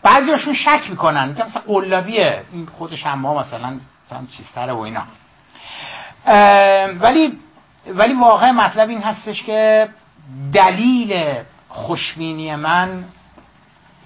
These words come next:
دلیل این که من اینقدر سیاه نمی‌بینم آینده رو، فعلاً رو، اینها به خاطر این هستش که اتفاقاً به خاطر فهم تاریخه.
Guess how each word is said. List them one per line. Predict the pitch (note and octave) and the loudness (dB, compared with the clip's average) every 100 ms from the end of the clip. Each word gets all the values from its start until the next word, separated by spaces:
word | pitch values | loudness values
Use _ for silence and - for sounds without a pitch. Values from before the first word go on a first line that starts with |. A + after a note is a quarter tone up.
| _ - C3+ | _ -16 0
دلیل | G3 F#3+ A3+ A#3+ G#3 F3 C#3+ - | 2 2 2 0 0 -2 -6 -12
این | G3 G3 | -10 -6
که | G3+ | -2
من | F#3+ G3 | -2 -4
اینقدر | G#3+ A3 G3 F3+ F3+ - - | -2 -2 0 0 -2 -12 -4
سیاه | D3+ D3 B2+ | 2 2 2
نمی‌بینم | D3 C#3+ C#3+ C#3 C#3 D3+ E3 E3 - - - - | -6 -8 -8 -8 -4 -2 -2 -4 -12 -14 -6 2
آینده | D3+ D3+ C#3+ C3 D#3 | 4 4 0 0 0
رو، | D3+ | 0
فعلاً | C3+ C#3 B2 C3 D3 D3+ | -6 -10 -8 -4 -4 -2
رو، | C#3 C3 B2+ | -4 -4 -6
اینها | D#3 C#3+ C3 F3 G#3 G3+ - - - - | -12 -8 2 4 4 2 -6 -20 -10 -2
به | G3 | 2
خاطر | G#3 G3+ A3+ | 4 4 2
این | B3 A#3+ G#3+ | 0 -2 -2
هستش | A3 A3 A#3+ A3 - | -2 -4 -10 -10 -6
که | A#3 A#3 A#3 A#3 A3+ A3+ _ _ - | -2 2 2 4 2 -2 _ _ -6
اتفاقاً | G3 A#3+ A#3 | 0 4 4
به | C#4 | 4
خاطر | G#3+ G#3+ B3+ C4 - | 2 0 -2 -8 -4
فهم | B3 A3+ A#3+ | -4 -4 -6
تاریخه. | B3 G#3 F#3+ A3 B3 F#3 A#2+ | -4 -2 -2 -2 -8 -8 -8